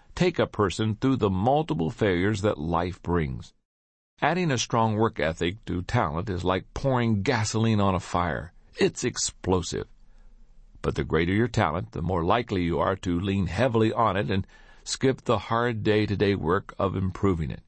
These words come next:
If you possess this negative tendency, put yourself on a growth plan so that you can make the most of whatever God-given talent you have.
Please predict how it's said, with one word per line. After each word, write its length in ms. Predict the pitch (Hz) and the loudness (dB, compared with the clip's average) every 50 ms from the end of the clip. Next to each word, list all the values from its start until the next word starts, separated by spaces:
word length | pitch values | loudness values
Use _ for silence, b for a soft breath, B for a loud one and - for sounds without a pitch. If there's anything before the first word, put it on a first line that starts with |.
| _ _ _ _ _ _ _ _ _ _ _ _ _ _ _ _ _ _ - | _ _ _ _ _ _ _ _ _ _ _ _ _ _ _ _ _ _ -2
If 140 | 95 98 110 | -2 2 2
you 100 | 175 220 | 2 2
possess 440 | 220 - 135 110 147 156 156 127 - | 2 0 0 2 4 2 2 2 0
this 200 | 147 139 113 104 | 0 0 0 2
negative 480 | 120 127 127 127 117 120 110 104 - | 2 2 2 2 2 2 0 0 0
tendency, 540 | - - 98 90 80 71 73 - - 82 104 | 0 0 2 2 2 -2 -4 -2 -2 -2 -2
put 240 | 110 - 120 - - | 0 -2 -2 -2 0
yourself 520 | 113 104 98 - - 143 151 147 131 - - | 0 0 0 2 2 2 2 2 -2 -4 -2
on 140 | - 117 113 | 0 0 2
a 40 | 107 | 2
growth 320 | 95 117 120 117 113 - | 2 2 2 2 2 -2
plan 440 | - 92 80 65 60 82 101 107 107 | -4 -4 -4 -2 -4 -6 -6 -8 -8
so 160 | - - - | -6 -2 2
that 140 | 98 101 - | 2 2 4
you 160 | 139 139 139 | 4 2 2
can 180 | - - 113 107 | 2 2 0 2
make 220 | 120 123 113 110 | 2 0 0 0
the 100 | - 104 | 0 0
most 400 | 104 117 123 117 107 117 110 - | 2 2 2 2 2 0 -2 -2
of 80 | 107 98 | -2 0
whatever 360 | 101 104 107 120 123 117 120 | 2 2 2 2 2 2 0
God-given 680 | 98 98 117 110 107 107 - - - 107 95 107 107 101 | -2 0 0 0 0 0 -2 -2 -2 -2 0 0 0 0
talent 380 | - 95 85 82 85 85 - | 0 0 0 0 0 -2 -2
you 120 | 92 90 82 | -2 -2 0
have. 380 | 78 92 98 90 73 64 60 | 2 2 0 0 0 -2 -6